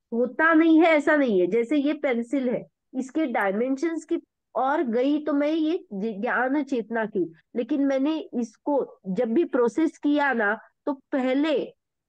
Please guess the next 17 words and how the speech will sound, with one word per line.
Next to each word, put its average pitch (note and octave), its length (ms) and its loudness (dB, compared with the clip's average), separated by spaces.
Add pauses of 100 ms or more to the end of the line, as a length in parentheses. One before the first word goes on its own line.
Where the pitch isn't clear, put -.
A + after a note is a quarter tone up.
(180)
दर्शन C4 440 -2
चेतना C4+ 420 0
हुई, B3+ 360 0
जिसमें C4 460 -4
मुझे C#4 440 -2
इस E4 340 -4
वस्तु A#3 680 -6
का C4+ 360 -4 (440)
है D4+ 280 0
पना C#4+ 560 -2 (300)
ग्रहण B3 500 -2
हुआ, A3+ 240 0 (400)
और C#4 260 0
फिर F4+ 360 -2
उसके E4 420 0
बाद A3 520 0
में G#3+ 420 0